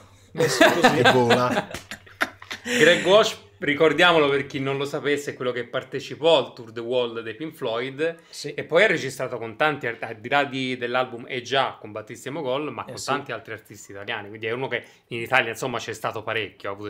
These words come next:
Speaker 1: Lui ha
Speaker 3: esperienza.
Speaker 1: una, allora, lui da inglese molto, eh, gentile, questo aneddoto ve lo posso raccontare perché non è, non...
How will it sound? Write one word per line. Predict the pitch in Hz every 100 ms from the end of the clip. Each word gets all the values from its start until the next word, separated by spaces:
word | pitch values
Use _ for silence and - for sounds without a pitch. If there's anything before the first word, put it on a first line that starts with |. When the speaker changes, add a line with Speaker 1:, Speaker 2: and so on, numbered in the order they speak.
| -
Speaker 1:
Lui | 165 208 226
ha | 202 180
Speaker 3:
esperienza. |
Speaker 1:
una, | 170 160 147 139 - -
allora, | 160 151
lui | 160 214
da | 147
inglese | 175 160 143 131 110 127 135
molto, | 143 127 151 160 160 147 131 131
eh, | 127 120 117
gentile, | 117 127 139 143 117
questo | 127 139
aneddoto | 143 143 123
ve | 120
lo | 113
posso | 123 -
raccontare | 113 - 113 147 127
perché | 110 113 120
non | 117
è, | 120 117 110
non... | 113 113 117